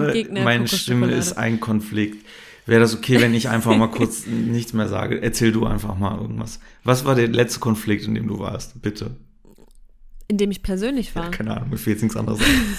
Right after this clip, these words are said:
Speaker 2: Ich muss mal Tee trinken.
Speaker 1: <laughs> Nee, ich hab, ähm, ich hab gerade, also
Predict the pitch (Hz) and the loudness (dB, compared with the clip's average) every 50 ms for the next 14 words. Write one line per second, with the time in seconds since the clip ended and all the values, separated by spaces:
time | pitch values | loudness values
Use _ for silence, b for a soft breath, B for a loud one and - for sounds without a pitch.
0 | - - - 117 113 107 113 104 - - - 107 104 - - - 98 92 104 104 | -8 -4 -2 0 0 2 2 0 2 4 4 4 4 4 -2 -2 0 0 -2 0
1 | B B B B B B B B B B - - - - - 214 220 220 220 220 | B B B B B B B B B B -20 -20 -18 -10 -6 -2 0 0 0 0
2 | 214 B B B B B - 208 - 220 220 214 208 - - - 190 196 196 190 | -2 B B B B B -6 -4 -2 -4 -4 -4 -8 -8 -6 -4 -4 -4 -4 -6
3 | 190 190 - 196 - 208 208 202 - 196 190 196 202 202 202 208 208 202 - - | -8 -10 -10 -8 -6 -6 -6 -6 -2 -2 0 0 0 0 -2 -2 -4 -6 -8 -6
4 | - 180 190 190 185 180 | -6 -4 -2 -2 -2 -4